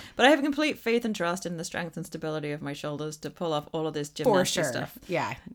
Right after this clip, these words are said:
Speaker 1: It
Speaker 2: You've
Speaker 1: was
Speaker 2: got
Speaker 1: just, like,
Speaker 2: very
Speaker 1: other
Speaker 2: strong
Speaker 1: parts of my
Speaker 2: shoulders.
Speaker 1: body that weren't working for it. So that was,
Speaker 2: Yeah.
Speaker 1: like, super frustrating for me to kind of know that, especially being around people who have trained gymnastics.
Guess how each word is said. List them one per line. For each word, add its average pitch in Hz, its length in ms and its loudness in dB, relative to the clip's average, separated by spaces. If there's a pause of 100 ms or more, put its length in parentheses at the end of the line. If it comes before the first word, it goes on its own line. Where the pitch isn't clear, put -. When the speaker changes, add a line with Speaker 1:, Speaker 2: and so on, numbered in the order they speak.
Speaker 1:
It 185 60 4
Speaker 2:
You've - 80 2
Speaker 1:
was 175 100 2
Speaker 2:
got 180 120 4
Speaker 1:
just, 160 140 2
like, 175 160 6
Speaker 2:
very 190 120 4
Speaker 1:
other 214 200 10
Speaker 2:
strong 196 200 8
Speaker 1:
parts 190 120 4
of 190 60 0
my 180 80 4
Speaker 2:
shoulders. 170 160 2
Speaker 1:
body 170 240 4
that 160 180 -2
weren't 156 240 0
working 170 380 -2
for 139 180 -4
it. - 140 -8
So - 100 -10
that 180 180 2
was, 170 100 -2
Speaker 2:
Yeah. 156 60 4
Speaker 1:
like, 160 120 -2
super 170 380 0
frustrating 151 720 -4 (400)
for 175 160 0
me 147 340 -4 (320)
to 185 160 0
kind 175 220 0
of 156 180 -4 (180)
know 170 580 2
that, 151 340 0 (280)
especially 330 600 2
being 202 240 2
around 180 220 4
people 180 280 -2
who 180 120 -2
have 156 140 -4
trained 170 600 -4
gymnastics. - 880 -6